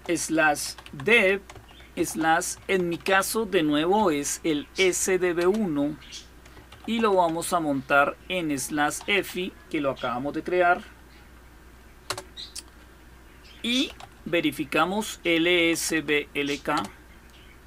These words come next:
Aquí ya está. Entonces así ya, ya tenemos montado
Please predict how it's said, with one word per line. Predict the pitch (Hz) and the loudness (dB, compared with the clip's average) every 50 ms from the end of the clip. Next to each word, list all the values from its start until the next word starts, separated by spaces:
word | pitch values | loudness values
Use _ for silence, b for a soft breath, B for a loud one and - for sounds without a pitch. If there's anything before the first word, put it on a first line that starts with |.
| - - - - - - - - - - - - - - - - - - - - - - - - - - - - - - - - - - - - - - - - - - - - - - - - - - - - - - - | -20 -20 -20 -20 -20 -20 -20 -20 -20 -18 -16 -16 -16 -18 -20 -20 -20 -20 -20 -20 -20 -20 -20 -20 -20 -20 -20 -20 -20 -20 -20 -20 -20 -20 -20 -20 -20 -20 -20 -20 -20 -20 -20 -20 -20 -20 -20 -20 -20 -20 -20 -20 -20 -8 -2
Aquí | - 220 220 - 240 220 | 0 0 0 2 0 2
ya | 208 220 208 | 2 2 2
está. | - - - 214 208 180 - - - - - - | 2 2 4 4 4 4 2 0 -6 -16 -12 -10
Entonces | 175 180 - - 233 240 226 - 247 254 247 - - - | -10 -8 -4 -2 -2 -2 0 0 0 0 0 -2 -2 0
así | - 185 185 - - - 226 226 208 | 2 2 4 2 2 0 -2 -2 0
ya, | 180 220 220 214 - - - | 0 0 0 0 -2 -4 -2
ya | 247 180 175 | 0 0 0
tenemos | - 196 185 185 185 180 180 185 180 - | 0 -2 -4 -4 -4 -4 -4 -4 -4 -4
montado | 240 165 151 143 131 - - 160 156 156 156 165 170 170 - | -2 -2 -2 -2 -2 4 6 6 6 6 4 2 0 0 -2